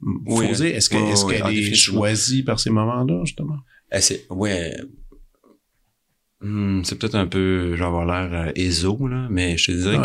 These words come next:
Speaker 1: que,
Speaker 2: c'est correct.
Speaker 1: ouais. Euh, les dernières années, je dirais, l'atten-,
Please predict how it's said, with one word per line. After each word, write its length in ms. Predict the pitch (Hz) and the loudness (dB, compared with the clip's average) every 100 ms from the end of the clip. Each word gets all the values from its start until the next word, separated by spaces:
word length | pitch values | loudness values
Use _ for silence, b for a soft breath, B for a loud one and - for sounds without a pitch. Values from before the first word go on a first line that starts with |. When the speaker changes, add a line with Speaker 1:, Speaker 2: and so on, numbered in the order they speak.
| 113 | 2
Speaker 1:
que, 40 | |
Speaker 2:
c'est 80 | 107 | 2
correct. 280 | 107 - 156 | 0 -2 -4
Speaker 1:
ouais. 100 | - 107 B B B B - | -8 -10 B B B B -2
Euh, 520 | 101 101 101 101 104 | 0 2 2 2 2
les 120 | 101 | 0
dernières 560 | 98 110 110 123 123 104 | 2 0 0 -2 2 2
années, 920 | 110 107 104 107 113 127 139 143 127 | 2 0 0 2 2 0 -2 -2 -4
je 140 | 104 95 | -4 -2
dirais, 920 | 87 98 98 90 98 104 113 123 123 123 B B _ B B B B B B B B B _ - - _ - - | -2 0 0 -2 -2 -2 -2 -4 -8 -14 B B _ B B B B B B B B B _ -20 -20 _ -14 -4
l'atten-, 960 | 107 104 104 107 101 - - - - | 0 0 0 0 4 4 6 4 0